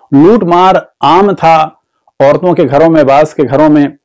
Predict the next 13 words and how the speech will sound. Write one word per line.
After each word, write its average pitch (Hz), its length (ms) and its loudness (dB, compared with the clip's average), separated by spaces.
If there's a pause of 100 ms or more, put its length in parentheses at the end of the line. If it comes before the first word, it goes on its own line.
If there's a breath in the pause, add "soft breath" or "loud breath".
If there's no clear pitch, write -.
(140)
झंडे 143 360 0
लगे 160 220 0
होते 139 300 0
थे 143 200 0
और 135 240 -4
उन 156 160 -4
खवातीन 131 520 0
को 147 140 -4
कहा 131 220 -2
जाता 127 320 0
था 131 160 -2
ज़वातुल 123 480 0 (120)
आलाम, 123 440 0